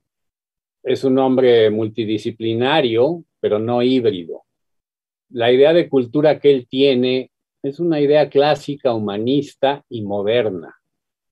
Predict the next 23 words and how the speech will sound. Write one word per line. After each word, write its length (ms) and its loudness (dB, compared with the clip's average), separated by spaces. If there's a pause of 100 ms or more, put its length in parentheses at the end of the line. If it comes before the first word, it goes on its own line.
(580)
Es 120 -4
decir, 280 2
nada 460 2
de 80 4
lo 140 2
ocurrido 500 0
en 100 0
el 120 -2
siglo 320 -2
veinte, 340 0
y 100 -2
esto 220 -4
se 160 -6
ve 140 -4
en 80 -6
su 160 -20
crítica 400 -8
de 60 -6
la 140 -8
pintura, 680 -4 (380)
le 220 2
es 140 -2
ajeno. 640 -2